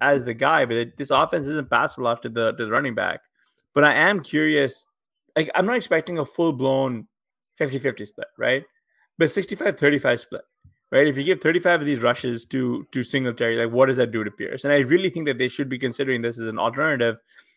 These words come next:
because this team is pretty feisty, and I don't know if Pierce is ju-, like, like,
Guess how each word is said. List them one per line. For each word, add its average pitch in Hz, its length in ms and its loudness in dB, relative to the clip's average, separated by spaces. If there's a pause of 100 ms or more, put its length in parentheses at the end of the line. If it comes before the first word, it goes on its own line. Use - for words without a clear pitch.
(120)
because 135 240 -2
this 131 220 -2
team 165 460 -2
is 143 140 -4
pretty 202 240 -2
feisty, 208 580 0 (540)
and 143 520 4 (520)
I 143 100 8
don't 208 240 6
know 180 180 6
if 156 140 -2
Pierce 160 260 2
is 135 160 -2
ju-, 147 160 2
like, 147 240 0
like, 147 180 0